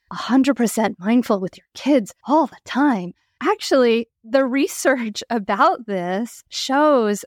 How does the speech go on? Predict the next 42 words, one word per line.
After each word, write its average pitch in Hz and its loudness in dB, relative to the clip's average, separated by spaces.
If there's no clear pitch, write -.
that 226 0
the 220 -2
parents, 302 0
like, 226 0
we're 240 -2
only, 330 2
it's 254 -4
only 339 0
possible 262 0
to 196 -6
be 196 -2
good 202 -2
enough. 190 -2
And - -2
actually, 311 -2
the 233 0
parents 320 0
who 269 -2
did 226 -2
the 196 -2
best 320 0
on 214 0
giving 269 2
their 247 2
kids 240 -2
their - -6
undivided 233 2
attention 226 0
in 254 4
the 220 2
research, 202 -2
that 214 -4
very 320 4
tippy - -2
top - -2
of 196 -6
the 190 -8
parents, 226 -2
they 320 4
did 269 2
that 247 2
for 180 -8